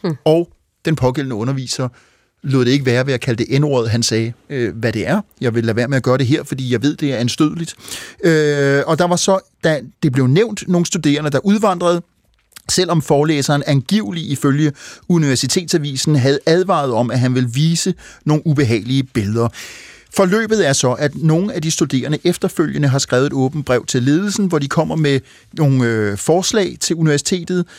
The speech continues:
Speaker 2: Øh, for eksempel, jeg kan lige tage dem her, at man gerne vil have, øh,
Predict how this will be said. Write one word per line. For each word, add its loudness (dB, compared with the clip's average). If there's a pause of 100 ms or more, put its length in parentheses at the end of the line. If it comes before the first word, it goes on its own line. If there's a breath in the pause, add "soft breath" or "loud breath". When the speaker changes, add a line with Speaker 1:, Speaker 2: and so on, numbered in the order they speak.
(200 loud breath)
Speaker 2:
Øh, 2
for -2
eksempel, -2
jeg 0
kan -6
lige -2
tage 0
dem -2
her, -2 (280 loud breath)
at 0
man 2
gerne 0
vil 0
have, -2
øh, 0